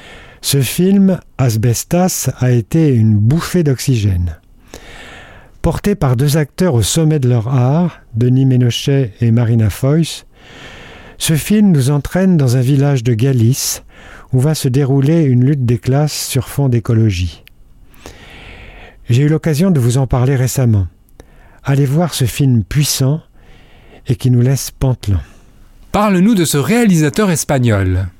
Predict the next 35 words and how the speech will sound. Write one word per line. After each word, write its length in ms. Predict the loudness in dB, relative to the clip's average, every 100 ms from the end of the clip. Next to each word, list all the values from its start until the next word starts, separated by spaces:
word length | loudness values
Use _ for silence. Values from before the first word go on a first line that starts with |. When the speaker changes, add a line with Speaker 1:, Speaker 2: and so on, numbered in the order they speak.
| -6 -2
Speaker 1:
La 140 | 0
quarantaine, 760 | 0 0 0 0 2 2 0 -4 -16 -20 _ -20 -20 -6 -2
il 140 | 0
porte 320 | 0 -2 0
un 100 | 0
regard 300 | 0 0 -2
très 300 | -4 -4 -2
critique 480 | -2 -4 -2 -2 -2
sur 220 | -2 0
la 100 | 0
société 440 | 0 -2 -2 -2 0
espagnole 680 | -2 0 2 2 2 0 -2 -8 -20 -20 -4
au 80 | -4
travers 380 | 0 0 0 0
de 100 | 0
ses 280 | 0 0 0
œuvres. 360 | 0 -2 -8 -18 -20 -20 -20 -20 -20 -20 -20 -20 -20 -20 -4
Je 140 | -2
le 100 | 0
considère 440 | 0 0 0 0
comme 180 | 0 0
l'un 140 | 2 2
des 140 | 2
meilleurs 380 | 2 2 2 2
réalisateurs 560 | 0 2 0 0 0
du 100 | 2
monde 320 | 2 2 0 2
du 100 | 2
moment. 380 | 2 2 0 -6 -18 -20 -20 -20 -20 -20 -20 -20 -20 -20 -20 -20 -4
J'ai 140 | 0
vu 180 | 0 -2
quatre 360 | -2 -4 -2 -2
de 100 | -2
ses 160 | 0 -4
films, 460 | -2 0 2 0